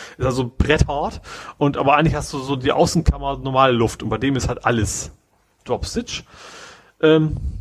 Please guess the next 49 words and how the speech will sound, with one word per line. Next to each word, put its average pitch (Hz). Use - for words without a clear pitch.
genau, 139
deswegen 156
habe 147
ich, 151
da 143
gab's 135
derzeit 156
auch 143
wesentlich, 160
es 127
gibt 139
zwar 113
ein -
paar 135
Anbieter, 147
aber 117
im 113
Wesentlichen 127
ist 120
das -
bei 113
Globetrotter 107
quasi, 98
was -
Glo-, -
auch 120
das -
Einzige, 143
was 131
Globetrotter 131
derzeit 117
so 117
mehr 123
oder 113
weniger 113
im -
Angebot 135
hat, -
wenn 143
man 131
nicht 127
in 135
die 117
Kategorie 117
möchte, 113
zweitausend 113
Euro 113
plus -
X, -